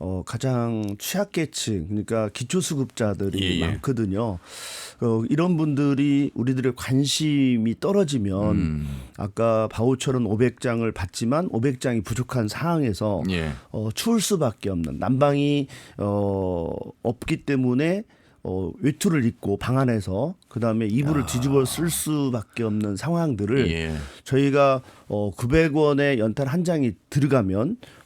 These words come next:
Speaker 1: 다섯 시간을 따뜻하게 할 수
Speaker 2: 그렇습니다.
Speaker 1: 있는
Speaker 2: 예.
Speaker 1: 상황이 되어지기 때문에
Speaker 2: 내가 주는 기쁨이 받는 기쁨보다 더 크다는 것을 흔하게 관용적으로 표현을 쓰고 있습니다. 정말 그건 해봐야만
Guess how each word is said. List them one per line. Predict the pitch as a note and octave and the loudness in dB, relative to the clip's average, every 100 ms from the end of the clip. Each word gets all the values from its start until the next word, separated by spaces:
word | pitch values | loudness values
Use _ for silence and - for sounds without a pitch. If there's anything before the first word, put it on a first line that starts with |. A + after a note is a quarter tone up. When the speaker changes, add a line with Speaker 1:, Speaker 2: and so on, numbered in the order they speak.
| - | -6
Speaker 1:
다섯 | C#3+ E3 | 0 0
시간을 | - D#3+ D3 B2+ A#2+ | 0 0 0 0 -2
따뜻하게 | C3+ - E3+ C#3+ A2 G2+ G#2+ | -6 -8 -4 -2 0 0 0
할 | G2+ E2+ | 0 -2
수 | E2 | 0
Speaker 2:
그렇습니다. | E3+ C3+ F#2+ | 0 0 0
Speaker 1:
있는 | F#2+ G#2+ G#2+ F2 | 0 0 0 0
Speaker 2:
예. | F2+ D#2+ | -2 -2
Speaker 1:
상황이 | - E3+ F#3 E3+ C3+ | -4 -2 0 2 0
되어지기 | - A#2 A2+ A2 G2 | 0 -2 0 -2 -4
때문에 | - F#2 F#2+ C3+ A#2+ F#2 - - _ | -4 -4 -2 -2 -2 -6 -16 -20 _
Speaker 2:
내가 | G#2 A2+ C#3 C3+ A#2 | 0 2 4 4 2
주는 | - B2+ D3+ D3+ | 0 -2 0 0
기쁨이 | C#3 C3 B2+ A#2+ | -2 -2 0 0
받는 | G2 A2 | 0 0
기쁨보다 | C3 B2+ B2 A#2 | 0 -2 -2 -2
더 | A2 | -4
크다는 | G2 - F3+ E3+ D3 | -8 -4 -2 0 0
것을 | B2+ B2 A2+ F2+ E2+ - - - | 0 0 0 0 -4 -14 -20 -20
흔하게 | - - - - F#3 F3+ D3+ | -18 -12 -8 -2 0 2 2
관용적으로 | - A2+ C#3 C3+ B2 | 2 2 2 2 0
표현을 | A2+ C#3 B2 | 0 0 -2
쓰고 | - C3+ | -2 -2
있습니다. | B2 A2+ G#2 G2 | -2 -2 -2 -2
정말 | A2+ E3+ | 0 0
그건 | E3 E3+ | 0 2
해봐야만 | D#3+ A3 A#3 F#3+ C3+ G2+ | 2 2 2 2 2 0